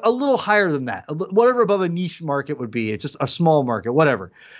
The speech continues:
Regardless, enough to where it's still gonna get a, a decent amount of people dedicated to buying stuff. Like, look at me and Clow. I mean, like, we are always talking about, you know, for me, it's always like, "What, what's the best deal I can get? The cheapest?"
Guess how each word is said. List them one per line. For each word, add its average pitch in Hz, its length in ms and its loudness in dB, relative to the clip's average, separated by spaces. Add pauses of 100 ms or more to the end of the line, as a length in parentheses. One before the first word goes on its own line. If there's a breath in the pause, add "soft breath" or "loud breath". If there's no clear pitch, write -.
(180 loud breath)
Regardless, 185 600 2
enough 196 340 0
to 190 100 -2
where 175 160 -2
it's 165 100 -8
still 196 160 -2
gonna 175 160 -4
get 156 420 -2
a, 135 220 -6
a 139 80 -6
decent 156 380 -4
amount 139 140 0
of 123 80 -6
people 175 340 0
dedicated 143 580 0
to 139 120 -4
buying 135 420 0
stuff. - 200 -4
Like, 117 120 -4
look 196 220 2
at 185 60 -4
me 196 140 2
and 170 80 -2
Clow. 147 480 0
I - 20 -6
mean, 127 140 -2
like, 135 160 -2
we 175 380 0 (260 loud breath)
are 156 80 4
always 175 260 4
talking 143 340 -2
about, 131 340 0 (400 loud breath)
you 156 80 2
know, 135 200 0
for 165 120 0
me, 233 160 4
it's 190 120 0
always 170 200 2
like, 143 100 -2
"What, 160 260 -6
what's 185 200 -2
the 147 80 -4
best 180 280 0
deal 196 140 0
I 180 80 0
can 160 140 -10
get? 156 260 0
The 143 100 -10 (120)
cheapest?" 135 420 -8